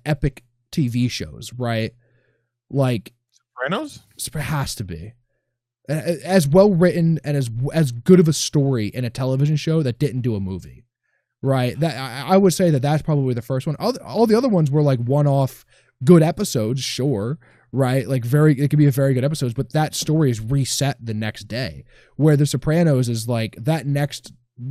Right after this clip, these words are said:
Speaker 1: like, season one leads into season two, leads into the next season, leads into the next, it, like, it is, it's
Speaker 2: I'm
Speaker 1: a
Speaker 2: trying to
Speaker 1: full
Speaker 2: think.
Speaker 1: continuous, like, full story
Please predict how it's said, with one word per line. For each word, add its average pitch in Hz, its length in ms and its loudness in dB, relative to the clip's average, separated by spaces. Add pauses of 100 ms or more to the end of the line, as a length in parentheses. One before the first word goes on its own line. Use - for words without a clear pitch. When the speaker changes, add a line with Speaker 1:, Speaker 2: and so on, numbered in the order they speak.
(140)
Speaker 1:
like, 160 280 2 (380)
season 175 420 4
one 190 340 6
leads 123 180 0
into 113 140 -2
season 104 300 -4
two, 98 400 0
leads 120 220 0
into 113 160 -2
the 107 80 -4
next 131 220 -2
season, 101 240 -4
leads 110 140 -2
into 113 100 -2
the 127 60 -2
next, - 100 -6
it, 139 80 -2
like, 131 200 -2 (240)
it 151 140 -2
is, 160 120 2
it's 160 180 0
Speaker 2:
I'm 202 60 -2
Speaker 1:
a - 20 -4
Speaker 2:
trying 320 180 -2
to 277 60 -10
Speaker 1:
full 180 200 4
Speaker 2:
think. 190 120 6
Speaker 1:
continuous, 156 640 0
like, 113 220 -6
full 214 500 4
story 165 680 2